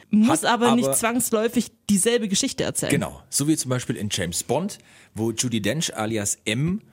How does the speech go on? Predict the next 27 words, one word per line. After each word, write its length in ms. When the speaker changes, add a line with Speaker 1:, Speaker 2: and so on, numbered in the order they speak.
Speaker 2:
quasi 280
schon 200
in, 200
in 380
drei, 180
vier 160
Filmen 320
auftaucht 720
und 260
bei 160
Casino 380
Royale, 600
wo 60
es 80
ja 80
quasi 300
um 120
die 140
Anfänge 480
von 180
James 300
Bond 160
Speaker 1:
Und 60
das 80
Speaker 2:
geht, 120
Speaker 1:
Prequel? 540
Speaker 2:
um, 140